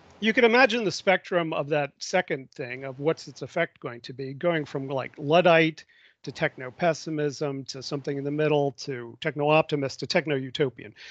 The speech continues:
The techno-utopians are the people who say, "All new technologies will have beneficial effects, don't worry about it." And not very many people are really that extreme, but some people sound like that sometimes. Um,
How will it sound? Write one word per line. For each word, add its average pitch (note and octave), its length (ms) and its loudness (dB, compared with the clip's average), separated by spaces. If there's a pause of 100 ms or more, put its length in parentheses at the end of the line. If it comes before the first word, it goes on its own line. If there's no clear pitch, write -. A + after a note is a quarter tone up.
(120)
The G#3 80 2
techno-utopians A3 1000 4
are D#3 80 0
the D3+ 80 -4
people E3 320 0
who D3+ 100 -2
say, D3+ 440 0 (680)
"All G#3 220 8
new G#3+ 160 4
technologies E3+ 840 2
will D3+ 80 -2
have C#3+ 240 2
beneficial E3 640 0
effects, C#3+ 560 -4
don't D3+ 220 -4
worry C#3+ 240 -2
about A#2 320 -8
it." - 140 -16 (240)
And D3+ 460 -2 (580)
not E3+ 240 4
very F3 120 2
many E3 160 2
people E3 260 2
are C#3+ 80 -2
really E3 400 4
that E3 340 4
extreme, F3 540 0
but C#3+ 260 -4
some E3+ 200 0
people D#3+ 320 0
sound D#3 340 0
like F3 180 4
that F3 220 0
sometimes. F3 520 -2 (480)
Um, E3+ 360 4